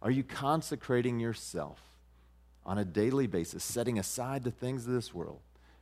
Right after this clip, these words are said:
putting on the things of God? That's what it means to be a disciple. And have, have you seen him show up in some miraculous ways?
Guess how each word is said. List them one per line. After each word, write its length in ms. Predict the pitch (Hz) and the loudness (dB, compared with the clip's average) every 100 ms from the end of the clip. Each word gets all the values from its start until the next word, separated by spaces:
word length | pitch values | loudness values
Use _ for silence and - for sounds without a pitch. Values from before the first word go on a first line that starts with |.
| _ | _
putting 260 | - 117 104 | -2 0 0
on 320 | 113 131 135 | -2 0 0
the 60 | 107 | -2
things 380 | - 110 101 | -2 -2 -2
of 180 | 95 82 | -4 -6
God? 140 | - - - - - _ _ _ _ _ _ _ - _ - | -12 -14 -18 -20 -20 _ _ _ _ _ _ _ -20 _ -6
That's 180 | 101 - | -6 -2
what 140 | 120 | -2
it 40 | 85 | 0
means 280 | 110 101 | 0 0
to 80 | 92 | -2
be 160 | 85 90 | 0 2
a 40 | |
disciple. 640 | 82 73 76 71 - 80 - - - - - - - _ _ _ _ - | 0 -6 -10 -12 -12 -18 -18 -20 -20 -20 -20 -20 -20 _ _ _ _ -6
And 200 | 104 - - - - - - - - - - _ - - - - - | -4 -6 -14 -20 -20 -20 -20 -20 -20 -20 -20 _ -20 -20 -20 -20 -6
have, 180 | 120 - | -6 -4
have 160 | 120 104 | -4 -2
you 100 | 92 | -2
seen 400 | - 131 170 156 | -2 -2 0 0
him 100 | 85 | -2
show 400 | - 107 110 110 | -2 0 4 4
up 260 | 127 131 | 4 0
in 280 | 90 76 69 - - | -4 -4 -8 -16 -16
some 220 | - 113 | -4 0
miraculous 800 | 104 78 87 113 - 131 113 - | 2 2 2 0 -2 -2 -2 -2
ways? 560 | 82 92 113 120 - | -2 -2 -2 -6 -12